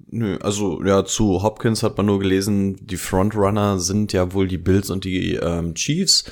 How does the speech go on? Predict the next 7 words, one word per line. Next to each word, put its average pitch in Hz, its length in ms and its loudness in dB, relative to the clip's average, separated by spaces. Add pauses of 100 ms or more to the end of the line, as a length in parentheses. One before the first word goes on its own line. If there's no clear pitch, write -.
(880)
Gucken, 120 260 0
inwieweit 98 460 0
das 107 100 0
Ganze 98 560 2
funktionieren 104 600 -2
wird, 117 140 0
weil 90 240 2